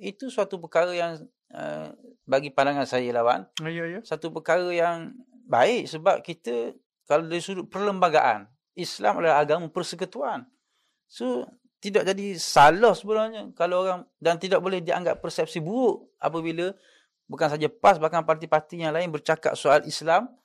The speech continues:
Speaker 1: kerana Islam itu adalah agama
Speaker 2: Ya.
Speaker 1: persekutuan yang terletak dalam
Speaker 2: Negara kita
Speaker 1: perlembagaan
Speaker 2: bukan
Speaker 1: kita.
Speaker 2: negara sekular.
Speaker 1: Ya.
Speaker 2: Jangan fikir. Jangan cuba nak mensekularkan negara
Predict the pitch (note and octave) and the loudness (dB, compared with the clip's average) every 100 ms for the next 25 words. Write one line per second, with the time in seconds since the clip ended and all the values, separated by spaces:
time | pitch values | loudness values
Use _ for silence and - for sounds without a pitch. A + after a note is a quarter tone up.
0 | _ - E3 - G3+ - - A#3+ A#3+ A3+ | _ -4 -4 -4 -2 -2 -2 -2 -4 -4
1 | - F3+ E3+ E3+ G#3+ A3 A3+ A3+ A3 A3 | -4 -2 4 4 4 -2 -6 -6 -8 -8
2 | - B3 G#3+ G#3+ A3+ G#3+ - G3 G3 F#3+ | -4 -4 -4 -8 -10 -2 0 0 0 2
3 | F#3+ A3 G#3 A3+ G#3+ G3+ B2+ A#2+ A#2 A2+ | 0 0 0 0 0 0 0 2 0 -2
4 | - - A2+ C#3+ G#3+ E3+ - E3 G#3 G#3 | -10 -14 -14 -12 -12 -14 -14 0 4 6
5 | G3 C#3+ A2+ A3 F3+ - - D#3+ G3+ D#3 | 6 4 0 -6 -10 -16 -2 0 0 -4
6 | F3 F3+ E3 D3 C#3+ - D3 C3+ D3 E3+ | -8 -8 -8 -6 -8 -10 -10 -10 -8 -8
7 | C#3 B2 A#2+ A#2 A#2 | -4 -4 -4 -6 -6